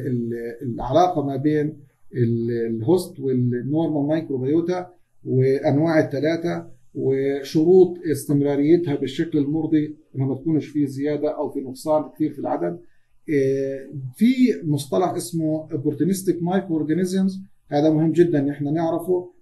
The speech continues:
لأنه له علاقة بالعلاقة، له علاقة جدا قوية في مفهوم العلاقة ما بين اللي هو الهوست والنورمال مايكروبيوتا.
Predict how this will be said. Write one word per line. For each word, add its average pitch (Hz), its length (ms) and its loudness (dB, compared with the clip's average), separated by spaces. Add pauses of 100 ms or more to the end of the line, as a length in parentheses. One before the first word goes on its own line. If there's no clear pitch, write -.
لأنه 135 240 6
له 160 80 4
علاقة 156 640 2
بالعلاقة، 147 1120 2
له 147 220 2
علاقة 147 480 0
جدا 151 480 -2
قوية 147 680 0
في 143 500 0
مفهوم 147 500 -2
العلاقة 143 400 -4
ما 131 120 -6
بين 139 500 -4 (220)
اللي 120 400 2
هو 143 180 4
الهوست 127 400 2
والنورمال 127 640 0
مايكروبيوتا. 107 720 -6